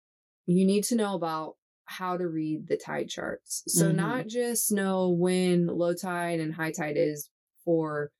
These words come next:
Speaker 1: doing the hike on the beach, but to see the tide pools, you need to know a lot of information.
Speaker 2: Yes.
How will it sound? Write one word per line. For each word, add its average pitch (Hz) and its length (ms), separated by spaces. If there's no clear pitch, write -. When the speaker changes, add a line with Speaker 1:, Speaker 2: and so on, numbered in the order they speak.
Speaker 1:
doing 170 260
the 147 60
hike 160 380
on 147 100
the 170 100
beach, 233 480
but - 200
to 190 100
see 233 460
the 185 140
tide 202 520
pools, - 600
you 180 160
need 170 140
to 165 80
know 151 200
a - 60
lot 139 180
of - 100
information. - 720
Speaker 2:
Yes. - 240